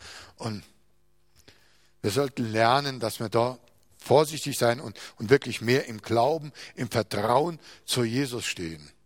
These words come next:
Und was kann uns schon vieles passieren? Es wird in jedem Fall besser wie hier.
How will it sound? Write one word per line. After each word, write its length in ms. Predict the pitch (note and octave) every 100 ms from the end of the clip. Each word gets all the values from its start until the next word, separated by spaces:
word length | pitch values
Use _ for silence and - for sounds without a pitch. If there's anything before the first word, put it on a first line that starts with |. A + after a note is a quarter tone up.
| _ -
Und 240 | A#2 G#2+
was 380 | C3+ E3 - - _ _
kann 220 | - D3+
uns 160 | D3+ C3+
schon 180 | - A#2+
vieles 420 | - C3 C3 -
passieren? 680 | - C#3+ - F2 D#2 - - _ - - - -
Es 200 | A2 -
wird 200 | A2+ -
in 120 | F#2+
jedem 380 | G2+ D3 F3+ D#3+
Fall 340 | C3 C#3+ C3+ - - _ _
besser 420 | A#2 A2+ - G#2+ G2 _ _ _ _
wie 160 | G2+ G2
hier. 380 | F#2 E2+ C2